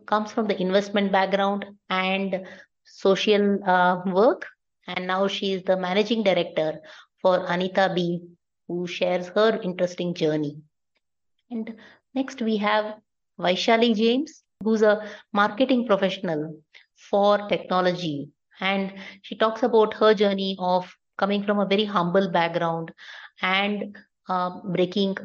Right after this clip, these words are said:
different, different, uh, arenas. Next, um, we have Pramita, who's a satellite engineer. And last but not the least,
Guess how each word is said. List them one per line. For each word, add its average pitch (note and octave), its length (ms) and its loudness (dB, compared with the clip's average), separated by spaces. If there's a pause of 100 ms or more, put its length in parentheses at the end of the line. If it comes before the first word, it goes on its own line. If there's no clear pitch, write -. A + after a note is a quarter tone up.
(460)
different, - 380 -2
different, G#3 540 -2
uh, E3+ 340 -4 (340)
arenas. F3 720 -2 (1160)
Next, G#3+ 360 -2 (500)
um, F3+ 460 -2
we G3 220 -2
have A3+ 260 -2
Pramita, F3+ 600 2 (320)
who's A#3 180 0
a B3+ 100 4
satellite C#4+ 540 4
engineer. F3+ 600 0 (680)
And F#3 340 -4 (440)
last F3+ 420 -4 (180)
but F#3 200 -2
not F#3 180 2
the F#3+ 80 4
least, F3 420 -2